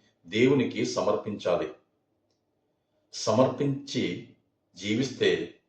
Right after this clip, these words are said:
అందరికీ దీవెన అవుతుంది. కాబట్టి విశ్వాసులు తల్లిదండ్రులుగా పిల్లలు గాని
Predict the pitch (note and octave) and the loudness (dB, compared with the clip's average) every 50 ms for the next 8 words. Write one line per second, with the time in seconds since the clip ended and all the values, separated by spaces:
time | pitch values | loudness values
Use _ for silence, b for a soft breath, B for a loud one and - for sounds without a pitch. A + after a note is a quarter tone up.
0 | _ _ _ _ _ - F#2 G2 A2 B2 C3 B2 A#2+ A#2+ - - G#2+ G2 F2+ E2+ | _ _ _ _ _ -4 -2 0 4 6 6 6 6 4 0 0 0 0 0 0
1 | E2+ - - - _ _ _ _ _ - E2+ F2+ A2 A#2 B2+ C3 C3 B2+ B2+ - | -4 -6 -10 -16 _ _ _ _ _ -16 -8 -2 0 2 4 4 6 4 4 4
2 | F#2 F2+ F2 - F#2 F2 E2+ - - - _ _ _ _ _ _ _ _ _ _ | 4 2 2 0 -2 -6 -8 -10 -14 -16 _ _ _ _ _ _ _ _ _ _
3 | _ _ _ _ _ - - F2+ - G2+ - - - A#2 F#2+ E2 D#2+ - B B | _ _ _ _ _ 0 2 4 4 4 2 0 -2 -2 -4 -4 -4 -8 B B
4 | B B B _ - G#2 A2 - - - A2+ A2+ A#2 - - - B2 G2 F#2 F2 | B B B _ -2 -2 -2 0 2 4 6 8 8 6 6 2 -2 0 0 0
5 | F2 E2+ - - - _ _ _ - G#2+ G#2 B2+ C#3+ C#3+ C#3+ C3 B2+ B2+ B2 A2 | -2 -2 -6 -10 -16 _ _ _ 2 2 4 6 6 6 6 6 6 6 4 4
6 | G#2 G2+ F#2+ A2 G#2+ - - - - - - _ _ _ _ _ _ _ _ _ | 2 4 4 6 6 6 4 2 -2 -8 -16 _ _ _ _ _ _ _ _ _
7 | _ _ _ _ _ _ - B2 B2 C3+ D3+ D#3 C#3 B2 G2 G2 F#2 F2+ F2+ G2 | _ _ _ _ _ _ 4 4 6 8 8 8 8 8 8 6 6 4 4 4
8 | G#2+ G#2 - | 2 0 -2